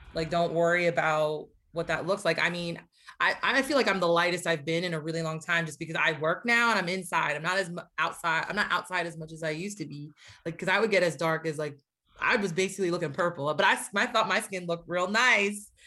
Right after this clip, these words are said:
And, pe-, and people would tell me I look nice. So I was like, "All right, I guess it's cool." But I definitely feel you on the idea that I had to even out my skin tone because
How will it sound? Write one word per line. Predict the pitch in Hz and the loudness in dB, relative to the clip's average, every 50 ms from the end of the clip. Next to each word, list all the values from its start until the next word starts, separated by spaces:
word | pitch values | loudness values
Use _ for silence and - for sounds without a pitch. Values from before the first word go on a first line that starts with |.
| - - - - - - - | -20 -20 -18 -16 -16 -10 -2
And, | - 202 196 196 196 196 | 2 2 4 4 2 0
pe-, | 277 - | -2 0
and | - 220 208 | 0 2 2
people | 277 320 294 285 | 2 2 4 2
would | 240 226 233 | 2 2 4
tell | - 254 285 349 | 4 4 4 4
me | 359 349 | 6 6
I | 330 311 302 | 6 6 6
look | 285 302 294 - 320 | 4 2 0 0 0
nice. | 277 277 285 294 294 381 349 - - | 2 4 6 6 4 2 0 -4 -4
So | 254 | -4
I | 247 240 247 254 | -4 -2 -4 -6
was | 262 262 | -6 -4
like, | 254 247 247 247 | -4 -2 -2 -2
"All | 247 262 | -2 -4
right, | 262 262 254 240 | -2 -2 -2 -4
I | 233 | -4
guess | 214 240 262 269 | -6 -8 -8 -8
it's | 277 - - - | -12 -14 -12 -6
cool." | 254 233 226 202 | -4 -2 -2 0
But | 170 202 196 - | 0 0 2 4
I | 202 208 208 208 | 4 4 4 2
definitely | 196 - 208 208 208 220 226 214 208 | 2 2 0 0 -2 -4 -8 -10 -8
feel | 214 208 208 | -6 -4 -2
you | 208 196 190 185 | -2 0 0 0
on | 180 180 175 | 0 -2 -2
the | 175 175 | -4 -4
idea | 170 170 165 175 175 | -4 -4 -4 -4 -2
that | 165 165 165 | 0 0 0
I | |
had | 165 175 170 | 0 -2 -4
to | 175 - - | -4 -8 -6
even | 202 202 180 180 | -6 -4 -2 -2
out | 175 165 165 - - | 0 0 -2 -2 -4
my | - 160 156 | -6 -6 -6
skin | 160 - - 294 285 262 | -6 -4 -2 0 0 0
tone | 214 202 180 170 170 170 165 | 0 0 0 0 -2 -2 -6
because | 160 156 - 165 156 165 160 | -8 -8 -6 -4 -2 -4 -4